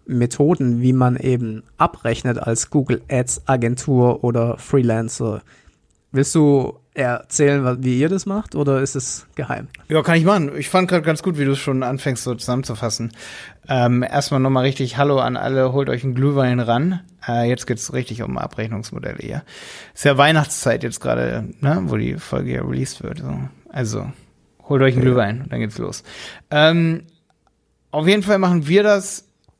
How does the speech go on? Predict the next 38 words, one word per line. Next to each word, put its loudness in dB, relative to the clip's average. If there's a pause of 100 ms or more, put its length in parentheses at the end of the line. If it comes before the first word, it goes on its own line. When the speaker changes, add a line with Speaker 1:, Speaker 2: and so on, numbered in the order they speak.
(280)
Speaker 2:
nicht 0
so, 0
dass 0
wir, 2 (360)
ich -8
glaub, 2
es 0
ist -4
so 0
üblich, -2
dass -2
man 0
zwanzig 0
Prozent 0
des -6
Google 2
Ads 0
Budgets 0
nimmt, -2
wenn 0
man 0 (320)
das 0
anhand 0
des -8
Budgets 0
berechnet, -4
ne? -2 (1400)
Da 4
kommt 2
super 0
oft -4 (180)
zu -2
Missverständnissen, -2
bei, -2 (200)
also -2 (140)
ist 4
es -6
gekommen, -8